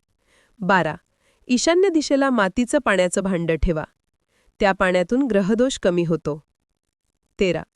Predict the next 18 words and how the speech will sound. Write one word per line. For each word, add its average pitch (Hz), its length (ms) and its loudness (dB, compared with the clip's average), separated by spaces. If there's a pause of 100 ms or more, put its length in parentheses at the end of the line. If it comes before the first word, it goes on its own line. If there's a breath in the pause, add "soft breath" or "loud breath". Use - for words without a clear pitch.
(520)
किचन 339 320 0
नेहमी 294 300 2
स्वच्छ - 360 -4
ठेवा, 185 320 -2 (440)
तेथे 208 280 0
लक्ष्मी 208 320 0
माता 175 280 -2
नांदते. 160 460 -4 (800)
रात्री 196 480 0
कधीही 196 500 0
खरकटी 254 460 -2
भांडी 214 320 0
ठेवू 180 260 0
नका. 160 300 -6 (1160 soft breath)
चौदा, 180 360 0 (560)
पुरुषांनी 311 460 2
दररोज 220 520 0
पूजा 180 240 0